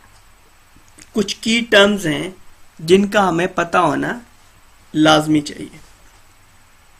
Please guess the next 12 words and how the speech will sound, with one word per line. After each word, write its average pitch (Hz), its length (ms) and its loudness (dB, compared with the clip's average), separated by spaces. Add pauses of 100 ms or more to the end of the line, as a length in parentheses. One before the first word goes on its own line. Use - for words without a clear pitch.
(1000)
इसके 202 220 -6
अंदर 233 180 0
पहली 226 340 0
चीज 208 380 -6 (540)
जिसकी 175 240 -4
definition 208 480 -2
हमारे 196 220 -2
सामने 196 380 -4
है 202 80 -4
वो 185 160 -2
है 180 160 -2
health। 151 420 0